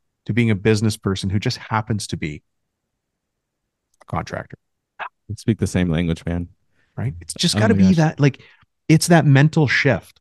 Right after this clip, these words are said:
Speaker 1: I just happen to be running a contracting business, but I'm a businessman, businesswoman, business
Speaker 2: Mm-hmm.
Speaker 1: person. That's, that's who I appeal to, and that's who listens to my show.
Speaker 2: Yeah. I love it. And that growth, uh, so for everybody listening, I,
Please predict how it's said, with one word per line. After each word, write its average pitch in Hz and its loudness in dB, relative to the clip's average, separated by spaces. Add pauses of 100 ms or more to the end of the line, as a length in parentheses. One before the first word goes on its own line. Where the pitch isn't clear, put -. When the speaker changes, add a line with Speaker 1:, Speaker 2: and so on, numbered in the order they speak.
Speaker 1:
I 127 4
just 127 -4
happen 139 0
to 120 0
be 104 0
running 98 0
a 85 -6
contracting 98 -2
business, 87 -10
but 98 -4
I'm 175 0
a 175 -2
businessman, 107 0
businesswoman, 95 -4
business 92 -4
Speaker 2:
Mm-hmm. 104 -4
Speaker 1:
person. - 0 (480)
That's, 127 -2
that's 131 -2
who 156 2
I 113 2
appeal 95 -4
to, - -6
and 92 -2
that's 90 -6
who - -8
listens 95 -10
to - -10
my 92 -8
show. - -8
Speaker 2:
Yeah. 90 0 (640)
I - -2
love 104 2
it. - -4
And 110 2
that 113 2
growth, 104 2
uh, 92 -6
so - 0
for 175 2
everybody 190 4
listening, 110 -2
I, 98 -6